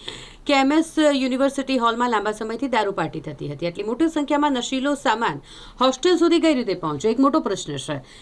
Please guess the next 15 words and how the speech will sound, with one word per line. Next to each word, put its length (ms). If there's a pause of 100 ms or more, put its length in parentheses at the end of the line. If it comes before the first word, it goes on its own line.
(120)
યુનિવર્સિટી 520
પ્રશાસનની 560
ભૂમિકા 380
પર 160
ગંભીર 260
સવાલો 400
ઊભા 160
થઈ 200
રહ્યા 200
છે. 140
સમગ્ર 340
મામલે 280
સયાજીગંજ 600
પોલીસ 360
દ્વારા 260